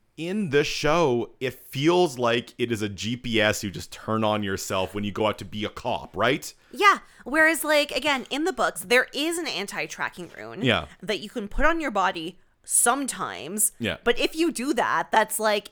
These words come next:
Speaker 2: extremely suspicious.
Speaker 1: Yeah, it should be the equivalent of turning off your body camera.
Speaker 2: Yes.
Speaker 1: But they're just like, "Hey, you're just, like, doing," it's, it, I, it's so weird that that is, like, a rune. I remember when it first, like,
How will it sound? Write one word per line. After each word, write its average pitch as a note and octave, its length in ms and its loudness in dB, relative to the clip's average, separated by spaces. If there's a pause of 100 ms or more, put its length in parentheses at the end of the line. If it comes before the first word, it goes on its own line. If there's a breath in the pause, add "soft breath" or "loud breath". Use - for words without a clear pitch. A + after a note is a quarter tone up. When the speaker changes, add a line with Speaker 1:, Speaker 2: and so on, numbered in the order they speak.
Speaker 2:
extremely C4+ 920 0
suspicious. A#3 1040 0
Speaker 1:
Yeah, G#3+ 460 8
it C#3+ 140 0
should D#3+ 300 0
be E3 60 2
the D#3+ 80 0
equivalent F3+ 300 6
of A#2 120 -2
turning D3+ 380 6
off C#3 180 4
your C#3 100 6
body C#3 360 6
camera. G#2 580 0
Speaker 2:
Yes. F4 600 6
Speaker 1:
But F#4 80 8
they're - 80 10
just E3 220 -2
like, D#3 340 0 (460)
"Hey, - 160 -2
you're E3+ 140 4
just, G2 240 -4
like, E2+ 220 -6 (220)
doing," B2+ 360 4 (460 loud breath)
it's, - 420 -6
it, F3+ 320 0
I, D3 180 2 (260)
it's D3+ 320 -12
so G#3 580 6
weird D3 460 8
that A2+ 140 0
that A#2+ 220 8
is, A#2 200 2
like, A2+ 180 0
a A2+ 100 -4
rune. A#2+ 380 4
I C#3 40 4
remember F#3 340 6
when D3 200 -2
it A2+ 100 -8
first, A#2+ 260 0
like, A2+ 180 -6